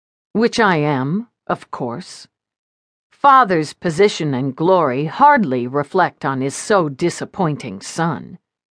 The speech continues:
And if I were as properly ambitious as I'm supposed to be, I wouldn't be wandering around in the market in the first place. I'd be at my studies."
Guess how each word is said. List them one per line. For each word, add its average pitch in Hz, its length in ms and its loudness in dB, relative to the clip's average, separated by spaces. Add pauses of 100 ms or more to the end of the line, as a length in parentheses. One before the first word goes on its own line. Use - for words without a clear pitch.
(680)
And 269 160 4
if 370 120 2
I 320 180 6
were 196 320 4
as 131 160 -2
properly 147 640 0
ambitious 147 680 -4
as 190 160 0
I'm 165 160 0
supposed 269 600 -2
to 131 80 -6
be, 113 320 -16 (480)
I 214 80 4
wouldn't 277 320 2
be 208 160 2
wandering 175 640 2
around 185 340 2
in 180 140 0
the 185 40 2 (160)
market 214 280 2
in 240 100 2
the 269 60 0
first 349 420 0
place. - 480 -12 (640)
I'd 170 180 0
be 202 220 2
at 185 80 2
my 156 160 -2
studies." 160 840 -4